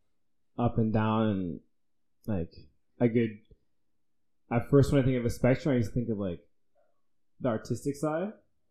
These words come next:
where it's, like, with art and colors, but then using that and translating it over to emotions, sexuality, mental health.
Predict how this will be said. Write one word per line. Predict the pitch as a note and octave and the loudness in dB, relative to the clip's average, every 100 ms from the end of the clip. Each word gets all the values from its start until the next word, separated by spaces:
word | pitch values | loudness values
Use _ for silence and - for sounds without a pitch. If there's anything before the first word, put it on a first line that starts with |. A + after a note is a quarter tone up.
| _ | _
where | - A#2 | -4 -4
it's, | A2 | -2
like, | A#2 G#2+ | -4 -4
with | A2 - | -4 -6
art | A#2 A2+ A2 | -4 -4 -6
and | G#2 G2+ | -10 -16
colors, | - A#2 A2+ A2+ A2 A2 | -12 -10 -8 -8 -8 -8
but | A2+ | -10
then | G#2 G#2 G#2 G2+ _ _ - | -8 -10 -12 -16 _ _ -2
using | C3 A#2+ A#2+ A2 | 2 2 0 -2
that | A2 A2 A2 - _ _ _ _ - | 0 2 0 -2 _ _ _ _ -6
and | A2 | -4
translating | G#2 B2+ A#2 A2+ A2+ A2 A2 | -2 -2 -2 -2 -2 -2 -2
it | A2 | 0
over | G2+ A2 G#2 | 4 4 2
to | G#2+ - G#2+ G2+ F#2+ F#2+ G2 - _ _ _ _ _ _ _ _ _ | -2 -2 0 0 -2 -4 -8 -14 _ _ _ _ _ _ _ _ _
emotions, | A#2 A2 A2+ A2 - G#2+ G2+ - | -14 -12 -14 -14 -16 -16 -16 -10
sexuality, | B2 - A#2 A2 A2 G#2 G#2 G#2+ | -8 -6 -6 -6 -4 -6 -6 -8
mental | A2 G#2+ G#2+ | -8 -6 -4
health. | G#2+ G#2 G2+ G2 - | 0 0 0 -2 -12